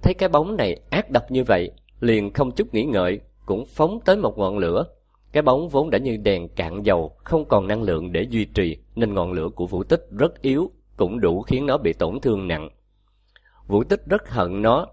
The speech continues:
suýt nữa giết Mông Văn, liền không ngừng phóng hỏa cầu tới. Cuối cùng thì cái bóng kia vì không chịu nổi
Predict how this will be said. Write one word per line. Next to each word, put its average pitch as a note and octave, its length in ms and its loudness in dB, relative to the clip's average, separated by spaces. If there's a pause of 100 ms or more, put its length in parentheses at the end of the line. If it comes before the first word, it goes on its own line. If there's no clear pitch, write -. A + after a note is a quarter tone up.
(140)
suýt - 320 -4
nữa A2 220 2
giết F3 200 -6
Mông A2+ 160 2
Văn, G#2+ 260 0 (160)
liền G#2+ 220 2
không C3 240 -2
ngừng G2 200 2
phóng E3+ 260 0
hỏa G#2+ 220 2
cầu F2 320 -2
tới. A#2+ 220 2 (520)
Cuối F3 220 6
cùng F#2+ 260 4 (260)
thì G#2+ 100 2
cái B2 120 0
bóng B2+ 260 2
kia G#2+ 260 0
vì G2 120 0
không B2+ 280 -2
chịu G2 200 0
nổi F#2 300 -2